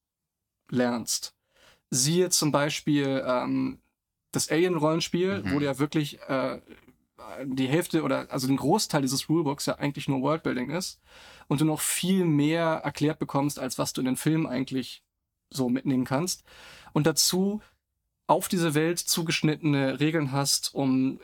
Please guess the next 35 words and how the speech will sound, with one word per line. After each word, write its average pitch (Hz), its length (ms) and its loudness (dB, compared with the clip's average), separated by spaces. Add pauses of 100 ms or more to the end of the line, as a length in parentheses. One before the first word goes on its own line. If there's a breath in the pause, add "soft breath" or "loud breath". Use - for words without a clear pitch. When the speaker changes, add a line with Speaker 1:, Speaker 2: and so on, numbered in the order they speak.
(100)
Speaker 1:
genau 139 320 2
diese 135 220 0
Film-Experience 131 840 0
eben 123 240 -2
wie-, 143 160 -2
rüberzubringen, 131 680 -2
dass - 160 -6
du 139 80 -8
diese, 123 200 -2
diese 123 180 -2
Speaker 2:
Ja. - 60 -2
Speaker 1:
Horror-Erfahrung 131 1300 0
haben 131 280 2
kannst. - 300 0
Deswegen 135 260 -2
hast - 220 -2
du 135 140 0
da 120 240 -2
Stresswürfel 147 800 0
und 120 260 -6
Successwürfel. 143 880 -2 (520 loud breath)
Ähm, 147 300 2
du 151 100 0
könntest 214 480 2
es 196 100 0
natürlich 180 720 -2 (460)
nehmen 175 580 4
und 151 240 -2
dir 139 220 2
dann 131 360 -2 (400)
klar, 160 240 2
also 147 180 0
wenn 156 120 4
du 151 60 2
sagst, 143 340 -2